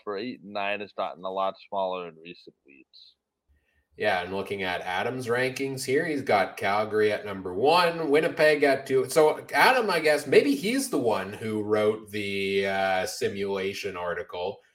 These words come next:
Speaker 2: uh, <laughs> for, uh, for the C F L, 'cause he's got Calgary at number one. I did question him on that this week when he sent that in. Uh, and he said they've been playing better football and for a full sixty minutes.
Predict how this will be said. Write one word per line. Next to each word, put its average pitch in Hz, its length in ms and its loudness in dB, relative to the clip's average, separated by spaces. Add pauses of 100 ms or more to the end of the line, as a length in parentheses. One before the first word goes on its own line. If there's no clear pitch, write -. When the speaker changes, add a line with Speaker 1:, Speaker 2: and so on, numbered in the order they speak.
(220)
Speaker 2:
uh, 95 540 2
<laughs> - 260 -12
for, 117 400 4
uh, 101 340 2
for 113 80 0
the 95 140 -2
C 101 240 -6
F 92 240 -2
L, 101 180 0
'cause 98 140 -12
he's 185 160 -4
got 180 300 4
Calgary 139 480 0
at 120 140 -2
number 113 280 -6
one. 110 320 -4 (300)
I 104 100 -4
did 165 240 2
question 170 400 2
him 139 220 0
on 117 180 0
that 113 260 -4
this 107 280 -6
week 107 280 -8
when 101 140 -2
he 98 80 -8
sent 95 340 -8
that 92 300 -4
in. 113 300 -4 (340)
Uh, 110 360 2
and 117 100 -2
he 123 60 -6
said 151 200 0
they've 170 100 -2
been 190 160 0
playing 214 320 2
better 220 320 8
football 233 360 6
and 220 100 -2
for 220 140 6
a 196 40 2
full 214 260 6
sixty 214 420 0
minutes. 202 480 0